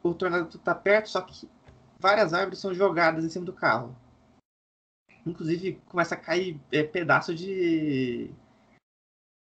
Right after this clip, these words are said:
coisas que você tem em casa. Por exemplo, uma bicicleta, um triciclo, e esse tipo de coisa, um barco sai voando.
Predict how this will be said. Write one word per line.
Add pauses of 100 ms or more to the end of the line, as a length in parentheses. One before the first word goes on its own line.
(140)
coisas
que
você
tem
em
casa.
Por
exemplo,
uma
bicicleta,
um
triciclo, (540)
e
esse
tipo
de
coisa,
um
barco
sai
voando.